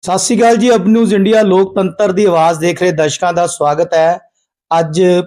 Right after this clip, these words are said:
ਪੰਜਾਬ ਦੇ ਜ਼ਿਲ੍ਹਾ ਗੁਰਦਾਸਪੁਰ ਵਿੱਚ ਪੁੱਜੇ ਆ ਤੇ ਜਿੱਥੇ ਕਿ ਸਾਡੇ ਅਬ ਨਿਊਜ਼ ਇੰਡੀਆ ਲੋਕਤੰਤਰ ਦੀ ਆਵਾਜ਼ ਦੇ,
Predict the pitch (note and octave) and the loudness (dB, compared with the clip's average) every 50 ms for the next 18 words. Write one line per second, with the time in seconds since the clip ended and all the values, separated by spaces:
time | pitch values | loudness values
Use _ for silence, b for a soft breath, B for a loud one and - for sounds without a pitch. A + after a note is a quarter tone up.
0 | - F#3+ E3+ D#3+ D3 D#3 D#3 D#3 E3 E3+ D#3 D3+ F3 D#3 D3+ E3 F3+ E3+ D#3+ D3+ | -2 -2 -2 0 0 0 2 2 2 0 0 -2 -4 -2 0 0 0 0 0 -2
1 | D3 C3+ D3 C#3+ D3 D3 - - D#3 D3+ D#3 D#3 D3 - - D#3 C#3 B2 A#2+ D3 | -2 0 0 0 -2 -2 -4 -4 -4 -4 -4 -4 -8 -6 -4 -2 -2 -2 -2 0
2 | D#3+ D#3+ C#3+ C#3 C#3+ C#3+ _ b b b b b b b - - C#3 D#3 E3 - | 0 0 0 -2 -2 -6 _ b b b b b b b -4 -2 0 0 0 0
3 | F#3+ F#3+ F3 F3 F#3 - F3 D#3+ D#3 D#3 E3+ F3 F3+ - - - F3 E3 D3 E3 | -2 -2 0 -2 -2 -2 -2 -2 0 0 0 0 -2 -2 -4 -4 -4 -2 -2 -2
4 | F3 F3 E3+ D#3 D#3 D3+ D3 E3 E3 E3 D#3+ D3 C#3+ C#3+ C#3 C#3+ D#3 D3 C#3+ D#3 | 0 0 0 0 2 2 2 2 2 2 2 0 0 0 -2 -2 -4 -2 -2 -2
5 | D#3+ C#3+ D3+ D#3+ D#3 D3 C#3+ C#3+ C#3 C#3+ D3+ D3+ C#3 C3+ C3 B2+ | -2 0 0 0 0 0 0 0 0 0 -2 -2 0 -2 -2 -2